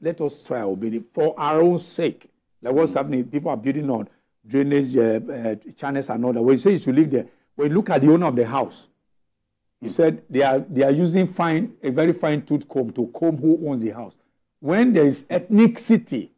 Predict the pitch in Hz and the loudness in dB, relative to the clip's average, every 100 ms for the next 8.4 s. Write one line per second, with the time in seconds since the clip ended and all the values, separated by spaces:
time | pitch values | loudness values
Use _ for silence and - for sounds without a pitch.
0 | _ 143 147 170 151 151 127 131 151 175 | _ -4 0 0 0 0 2 2 2 -2
1 | 151 147 131 117 123 113 127 127 120 117 | 0 0 0 -2 -4 -4 -4 -6 -6 -6
2 | 98 - - 104 - _ _ _ - 175 | -6 -10 -12 -12 -12 _ _ _ 2 2
3 | 202 233 180 156 143 123 127 185 190 139 | 4 0 0 0 0 0 2 2 2 0
4 | 113 131 135 170 131 117 156 131 113 110 | 0 0 2 0 -2 0 0 0 -2 0
5 | 143 135 127 120 123 113 113 123 120 127 | 0 0 -2 0 0 0 -2 -4 -2 -2
6 | 107 117 87 _ _ _ _ 135 127 160 | -2 -4 -4 _ _ _ _ -8 -4 -2
7 | 170 147 127 117 104 104 117 - _ _ | -4 -6 -6 -6 -8 -4 -6 -6 _ _
8 | 120 123 123 | -8 -2 -2